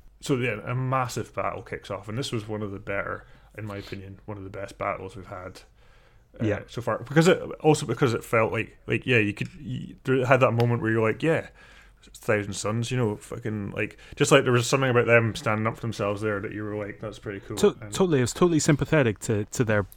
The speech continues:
Speaker 2: problem. At this point, they weren't horrible flesh monsters, so I was like,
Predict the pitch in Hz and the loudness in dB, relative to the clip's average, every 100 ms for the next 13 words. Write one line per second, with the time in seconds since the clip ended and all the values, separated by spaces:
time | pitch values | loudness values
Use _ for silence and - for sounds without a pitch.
0 | - 160 185 92 85 - - 110 - - | -2 0 2 0 -2 -10 -16 -14 -12 -6
1 | - 127 185 - - 123 117 - 117 127 | -2 6 6 6 8 8 8 2 4 6
2 | 117 117 113 - 113 107 107 - 139 151 | 8 6 6 4 4 4 2 0 2 2
3 | - 92 - - - - - - - 131 | 2 -2 -4 -14 -18 -18 -18 -16 -2 2
4 | 120 117 107 | 4 2 0